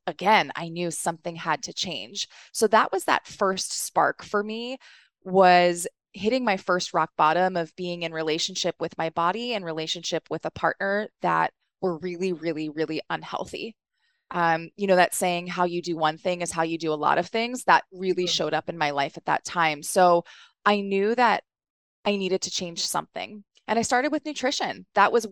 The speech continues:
Speaker 1: that was the one thing I could control. So that's how I got into network marketing. I started in the network marketing space. And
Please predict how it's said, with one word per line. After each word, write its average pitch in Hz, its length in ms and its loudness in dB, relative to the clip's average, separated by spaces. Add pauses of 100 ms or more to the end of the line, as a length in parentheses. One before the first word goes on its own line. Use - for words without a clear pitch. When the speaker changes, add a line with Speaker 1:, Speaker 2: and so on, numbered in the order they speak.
(200)
Speaker 1:
that 220 100 4
was 254 140 0
the 233 80 2
one 185 240 2
thing 196 160 -4
I 170 60 0
could 175 220 -10
control. - 580 -6 (240)
So 202 200 4
that's 196 240 2
how 240 80 0
I 233 60 4
got 202 220 0
into 196 160 -8
network 196 340 -2
marketing. 175 400 -4
I 165 60 -4
started 170 500 -2
in 175 140 -4
the 180 80 -4
network 180 280 -4
marketing 196 380 -6
space. - 560 -6 (540)
And 226 440 2